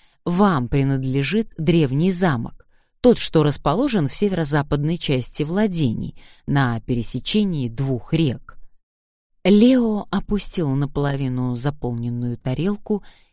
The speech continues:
непонимающе глядя на зятя.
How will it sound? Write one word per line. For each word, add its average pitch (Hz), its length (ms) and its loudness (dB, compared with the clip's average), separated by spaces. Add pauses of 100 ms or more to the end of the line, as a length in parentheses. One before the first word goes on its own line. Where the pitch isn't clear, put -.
(140)
непонимающе 180 840 0
глядя 135 460 2
на 151 180 2
зятя. 143 540 -4